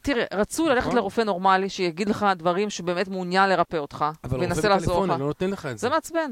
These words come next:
Speaker 2: לא
Speaker 1: נכון.
Speaker 2: נותנים. הרופא
Speaker 1: אני יודעת
Speaker 2: בטלפון.
Speaker 1: שבטקסס נותנים, ב-,
Speaker 2: כן.
Speaker 1: בפלורידה נותנים. בקיצור, שורה תחתונה, אני לא מקד-, אני רק רוצה שאנשים יכירו את הדברים האלה, וגם,
Speaker 2: כן.
Speaker 1: כאילו, אתה לא אמור, אני יודעת שהרבה אנשים, כאילו, בשמאל, לא בשמאל, כאילו, בתקשורת השמאלנית, התבאסו שהוא הבריא כל כך מהר.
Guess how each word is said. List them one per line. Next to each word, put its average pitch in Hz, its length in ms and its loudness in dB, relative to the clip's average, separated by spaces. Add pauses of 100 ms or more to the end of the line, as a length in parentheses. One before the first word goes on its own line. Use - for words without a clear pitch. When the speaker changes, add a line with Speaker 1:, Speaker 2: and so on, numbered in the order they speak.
Speaker 2:
לא 127 160 -2
Speaker 1:
נכון. 285 160 4 (100)
Speaker 2:
נותנים. - 140 -14
הרופא 113 200 -8
Speaker 1:
אני 170 80 -4
יודעת 214 160 2
Speaker 2:
בטלפון. 220 220 -4
Speaker 1:
שבטקסס 220 280 -2
נותנים, 156 440 -8
ב-, 160 60 -4
Speaker 2:
כן. 160 400 0
Speaker 1:
בפלורידה 180 440 -2
נותנים. 156 360 -8 (380)
בקיצור, 269 260 -2
שורה 254 180 0
תחתונה, 233 440 0
אני 165 120 -4
לא 226 80 0
מקד-, 269 260 0
אני 180 260 0
רק 220 140 2
רוצה 262 180 -6
שאנשים 208 340 -4
יכירו 190 260 -4
את 175 80 -4
הדברים 165 360 -2
האלה, 185 280 2
וגם, 240 560 2
Speaker 2:
כן. 240 120 -16
Speaker 1:
כאילו, 220 240 0
אתה 180 160 -2
לא 190 280 2
אמור, 196 500 -2
אני 113 280 -8
יודעת 202 220 2
שהרבה 190 280 -2
אנשים, 214 420 -6
כאילו, 247 200 -6
בשמאל, 160 680 -2
לא 175 80 -4
בשמאל, 170 380 -10
כאילו, 180 180 -6
בתקשורת 180 600 -4
השמאלנית, 156 520 -6 (300)
התבאסו 165 420 0
שהוא 175 220 -4
הבריא 156 180 -4
כל 151 140 -4
כך 151 180 -12
מהר. 139 220 -4